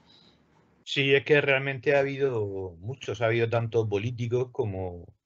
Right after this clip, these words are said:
como periodistas, como, eh, tuiteros, quiero decir, ha habido de todo, y en las cuales se atacaban el Estado de Derecho haciendo una demagogia <laughs> absolutamente brutal sobre determinados temas que llegaban desde sacar a rastras a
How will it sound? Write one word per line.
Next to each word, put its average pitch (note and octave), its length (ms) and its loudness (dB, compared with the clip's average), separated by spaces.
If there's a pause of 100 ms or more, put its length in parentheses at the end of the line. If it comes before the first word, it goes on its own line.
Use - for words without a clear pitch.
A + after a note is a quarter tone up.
(140)
como F#2+ 260 -2
periodistas, G2 720 2
como, F2 640 -6 (300)
eh, - 320 -20 (120)
tuiteros, F#2+ 640 -2
quiero F#2 200 -4
decir, F#2+ 200 0
ha F#2+ 40 4
habido G#2 260 4
de G2+ 80 4
todo, A2+ 400 2 (800)
y A#2 100 6
en A#2+ 60 6
las A#2 160 6
cuales A#2+ 460 8
se B2+ 60 0
atacaban A2+ 480 6
el A2+ 160 4
Estado A2+ 280 4
de A2 60 4
Derecho A2 500 4
haciendo A2 320 0
una A2 160 2
demagogia G#2+ 640 0
<laughs> - 300 2 (320)
absolutamente A#2 880 4
brutal A2+ 580 8
sobre A#2 360 4
determinados F#2+ 760 0
temas A#2 540 0
que F#2+ 120 -6
llegaban G2+ 540 2
desde G2 400 2
sacar G2 380 0
a G2+ 120 4
rastras G#2 920 4
a F#2+ 340 4